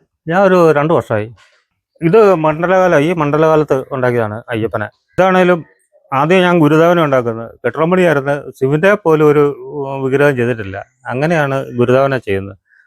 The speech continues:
അത് കഴിഞ്ഞാണ് എല്ലാവരും പറഞ്ഞത് നമുക്കൊരു കൃഷ്ണനെ ചെയ്യണം എന്നും പറഞ്ഞാണ്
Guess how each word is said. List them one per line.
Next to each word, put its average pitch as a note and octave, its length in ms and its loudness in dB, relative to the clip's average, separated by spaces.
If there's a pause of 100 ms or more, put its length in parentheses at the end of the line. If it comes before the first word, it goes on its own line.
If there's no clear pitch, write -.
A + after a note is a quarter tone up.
(180)
അത് A#2+ 120 0
കഴിഞ്ഞാണ് D#3 400 2
എല്ലാവരും C#3 560 -2
പറഞ്ഞത് B2 340 -2
നമുക്കൊരു B2 320 -4 (100)
കൃഷ്ണനെ D#3 400 -4
ചെയ്യണം A#2 400 -2 (180)
എന്നും C3 220 -4
പറഞ്ഞാണ് C3 400 0